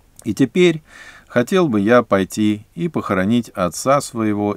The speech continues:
и возвратиться. И сказал фараон: «Пойди, похорони отца твоего, как он заклял тебя». Пошёл Иосиф, похоронил отца своего, и пошли с ним все слуги фараона, старейшины дома его и все старейшины земли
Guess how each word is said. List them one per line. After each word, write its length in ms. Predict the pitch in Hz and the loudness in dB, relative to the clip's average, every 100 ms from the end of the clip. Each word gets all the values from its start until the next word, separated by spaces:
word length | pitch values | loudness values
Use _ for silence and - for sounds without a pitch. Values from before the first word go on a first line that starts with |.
| - | -4
и 120 | 147 | -6
возвратиться. 840 | 113 80 73 73 69 69 - - - - - _ - | -6 -6 -8 -8 -12 -12 -12 -16 -18 -20 -20 _ -12
И 80 | |
сказал 400 | 135 170 165 175 | -6 -2 2 2
фараон: 420 | 160 98 87 78 67 | 2 0 0 -2 -4
«Пойди, 400 | 123 139 156 170 | -4 -4 -4 -8
похорони 480 | 101 - 95 117 | -8 -6 -4 -4
отца 400 | 139 80 - - | -4 -6 -6 -6
твоего, 460 | 82 76 69 65 62 _ - - | -6 -10 -10 -10 -14 _ -20 -10
как 260 | - 139 - | 0 0 0
он 260 | 110 110 110 | -2 -4 -6
заклял 540 | - 78 - 78 78 80 | -8 -8 -6 -6 -6 -6
тебя». 400 | - 71 62 - _ | -10 -10 -10 -12 _
Пошёл 420 | - - 139 139 | -16 -8 -4 -2
Иосиф, 420 | 135 127 120 110 - | -2 -2 -4 -8 -12
похоронил 580 | 160 151 120 85 120 | -8 -4 -4 -4 -4
отца 340 | 110 104 104 95 | -6 -4 -6 -6
своего, 540 | - 87 85 85 80 - - - _ - | -6 -8 -8 -8 -10 -14 -20 -20 _ -8
и 160 | 175 | -6
пошли 500 | 175 110 104 120 139 | 0 0 0 -2 -6
с 120 | 135 - | -6 -6
ним 220 | 104 101 | -4 -4
все 220 | - 85 | -8 -10
слуги 340 | - 95 87 | -8 -8 -8
фараона, 560 | 78 80 73 107 127 110 | -8 -6 -4 -2 -4 -4
старейшины 880 | - - - 131 123 - 101 95 92 - - _ - | -6 -8 -6 -4 -4 -6 -6 -6 -6 -10 -20 _ -16
дома 460 | 80 113 131 110 | -4 0 2 2
его 400 | 101 98 95 92 - | 0 0 -2 -4 -4
и 140 | 90 | -10
все 260 | - 139 147 | -8 -6 -6
старейшины 760 | - 85 98 101 - 92 90 | -6 -6 -4 -6 -6 -8 -8
земли 520 | 80 82 80 85 82 | -8 -6 -4 -4 -6